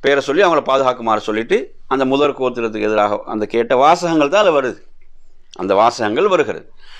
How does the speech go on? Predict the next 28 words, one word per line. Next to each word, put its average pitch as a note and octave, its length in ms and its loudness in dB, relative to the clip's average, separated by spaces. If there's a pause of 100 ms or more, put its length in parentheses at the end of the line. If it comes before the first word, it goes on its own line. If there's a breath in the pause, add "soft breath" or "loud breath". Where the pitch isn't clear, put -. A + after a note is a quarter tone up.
(140 loud breath)
அப்ப C3+ 160 2
இது F#3+ 120 4
வந்து F#3+ 260 2
இந்த F#3 220 2
குனூத்தை G#3+ 400 2
பொறுத்தவரையில, D3+ 720 0 (440 soft breath)
அஹ், A#2+ 140 0
இது E3+ 200 0
வந்து G3+ 200 0
நீளமாக, F#3+ 720 2 (280)
இப்ப C3 140 0
உதாரணமாக, D3 840 2 (360 soft breath)
அஹ், - 120 -6
இதை D3 160 2
பற்றி D#3+ 200 -2
கேட்கப்படுது. D#3 480 0
யார்கிட்ட? A2+ 300 2
அனஸ் B2+ 240 -4
ரலியல்லாஹு A#2+ 300 2
அவங்கள்ட்ட G#2+ 260 0
கேட்கப்படுது. G#2+ 640 0 (460 soft breath)
அப்ப B2+ 320 0
அவங்க C3+ 140 2
சொல்றாங்க, A2+ 420 0 (580)
அஹ், A#2 680 2 (240)
ரசூலுல்லாஹ் D3+ 420 0
அங்க C3+ 80 0
ஓதினாங்க, D3 440 2